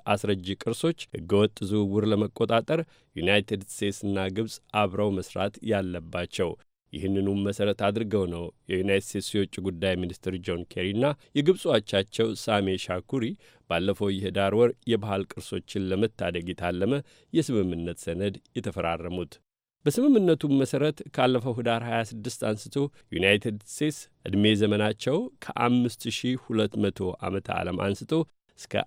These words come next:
አንድ ሺህ አምስት መቶ አስራ ሰባት ዓመተ ምህረት የሚገመቱ የግብፅን ባህላዊ ቅርስ የሚወክሉ ቅርሶች፣ የሰው ልጆችን ጥንታዊ አመጣጥና ህይወት አስረጂ ቁሳቁሶች ወደ ሀገር ውስጥ የማስገባት ፍቃድ ላይ ገደብ የጣለችው።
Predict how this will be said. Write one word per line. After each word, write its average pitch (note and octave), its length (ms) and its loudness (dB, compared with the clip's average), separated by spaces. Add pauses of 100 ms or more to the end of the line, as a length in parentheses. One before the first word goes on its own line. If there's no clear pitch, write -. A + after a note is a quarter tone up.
አንድ G#2+ 360 4
ሺህ A2+ 240 -4 (160)
አምስት G#2+ 480 0
መቶ A2 260 -2
አስራ G#2+ 300 -4
ሰባት G2 400 0
ዓመተ F#2+ 300 -2
ምህረት F#2 420 -2 (220)
የሚገመቱ G#2+ 800 2 (300)
የግብፅን D3 640 2 (160)
ባህላዊ A2+ 440 2 (120)
ቅርስ C3 380 -6
የሚወክሉ G2+ 720 0 (240)
ቅርሶች፣ D3+ 500 -4 (420)
የሰው G2+ 200 2
ልጆችን G2+ 520 -2
ጥንታዊ G#2 460 0
አመጣጥና G2+ 760 0
ህይወት F#2+ 340 -2
አስረጂ F#2+ 580 -2 (100)
ቁሳቁሶች G2+ 640 -4 (460)
ወደ G#2+ 180 2
ሀገር A2 300 4
ውስጥ G2+ 220 -6
የማስገባት G2 800 -2
ፍቃድ F2 380 -6
ላይ B2+ 160 4 (360)
ገደብ G#2+ 240 2
የጣለችው። E2+ 580 -4